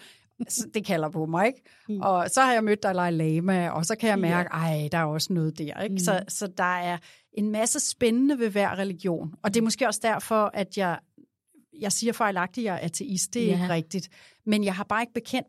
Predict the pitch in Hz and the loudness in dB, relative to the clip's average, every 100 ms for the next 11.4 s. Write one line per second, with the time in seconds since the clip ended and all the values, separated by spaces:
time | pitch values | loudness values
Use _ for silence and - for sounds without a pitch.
0 | - 214 - 226 202 220 214 - 269 - | -6 -4 -4 -4 -4 -2 -4 -4 -6 -4
1 | 226 190 175 180 170 170 196 180 170 233 | -6 -4 -2 -2 -4 -2 0 0 0 0
2 | 226 - - 202 196 _ _ _ _ _ | 0 -4 -4 -8 -8 _ _ _ _ _
3 | _ _ 196 196 196 202 254 226 185 214 | _ _ -6 -4 -4 -4 -2 0 0 -2
4 | 208 214 214 202 214 202 202 208 208 208 | -4 -4 -4 -4 -4 -4 -4 -4 -4 -4
5 | - 180 202 208 170 - 208 - 277 - | -4 -6 -6 -4 -4 -4 -2 0 0 -2
6 | - 214 202 220 202 233 208 196 180 190 | -6 0 2 2 0 -6 -8 -4 -4 -2
7 | - - - 240 220 - 214 208 254 190 | -2 -2 -2 -2 -2 -6 -4 -4 -4 -8
8 | - 208 202 - 185 180 160 - _ _ | -6 -8 -8 -8 -2 0 -2 -8 _ _
9 | _ _ - 240 208 208 170 170 - - | _ _ -6 -2 -2 -2 -2 -2 -4 -8
10 | 170 - 170 - - 208 175 175 170 143 | -10 -8 -10 -10 -6 -2 -2 -2 -2 -4
11 | 160 160 151 | -4 -6 -8